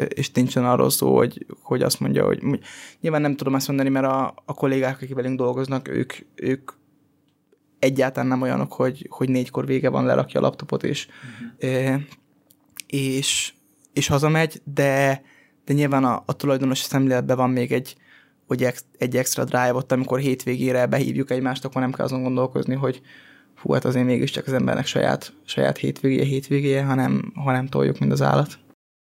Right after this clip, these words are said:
Speaker 2: És így akkor azt mondod, hogy egy szinten vagytok, tehát, hogy mindenki egyenlő szinten belerakja azt a munkát, mindenki motivált.
Speaker 1: Persze, abszolút, tehát, hogy ez nem is, ez nem is volt egyébként kérdése soha. Most az, hogy valamikor eljön a, a,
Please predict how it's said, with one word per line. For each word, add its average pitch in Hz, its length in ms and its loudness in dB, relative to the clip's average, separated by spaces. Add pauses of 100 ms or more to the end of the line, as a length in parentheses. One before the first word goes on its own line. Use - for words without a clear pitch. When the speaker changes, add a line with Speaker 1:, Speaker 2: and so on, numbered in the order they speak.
(500)
Speaker 2:
És 123 320 0
így 123 180 4
akkor 127 220 2
azt 123 200 0
mondod, 120 260 2
hogy 120 120 -2
egy 113 140 0
szinten 107 440 0
vagytok, 92 480 -2
tehát, 98 260 0
hogy 107 280 -2 (260)
mindenki 120 800 0
egyenlő 113 320 2
szinten 110 340 -2
belerakja 104 420 2
azt - 160 -4
a 113 40 -2
munkát, 113 540 0
mindenki 107 280 -2
motivált. 107 800 0 (200)
Speaker 1:
Persze, 147 560 0
abszolút, 139 480 0
tehát, - 120 -14
hogy 135 120 0
ez 135 80 2
nem 139 160 2
is, - 220 -4 (360)
ez 139 120 -4
nem 135 140 2
is 127 120 -2
volt 123 220 2
egyébként 127 380 -2
kérdése - 420 -2
soha. - 360 -2
Most - 220 -10 (400)
az, - 180 -4
hogy 135 140 0
valamikor 139 420 0
eljön 135 260 2
a, 131 260 2 (640)
a, 127 400 2